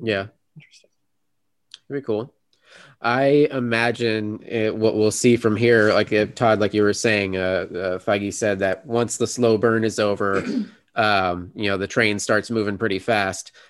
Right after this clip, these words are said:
Speaker 1: I am assuming that in, in episode five, we're going to see more intrusion into West,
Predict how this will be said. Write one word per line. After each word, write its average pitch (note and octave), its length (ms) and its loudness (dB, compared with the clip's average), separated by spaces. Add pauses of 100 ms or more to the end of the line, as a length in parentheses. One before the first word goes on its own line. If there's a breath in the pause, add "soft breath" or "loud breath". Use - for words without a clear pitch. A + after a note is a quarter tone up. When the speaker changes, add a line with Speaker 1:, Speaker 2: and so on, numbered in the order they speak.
(280 soft breath)
Speaker 1:
I B2+ 320 2
am C#3 320 0 (560)
assuming A#2+ 640 0
that A2 200 2
in, G#2+ 300 -2
in G#2 260 -4
episode G#2+ 480 -4
five, G#2 460 -2
we're A2 200 -4
going G#2 200 -4
to G#2+ 80 -8
see G#2+ 680 -4 (360)
more B2+ 360 2
intrusion A2 920 -2 (360)
into G2+ 840 -2 (800)
West, F#2+ 380 -4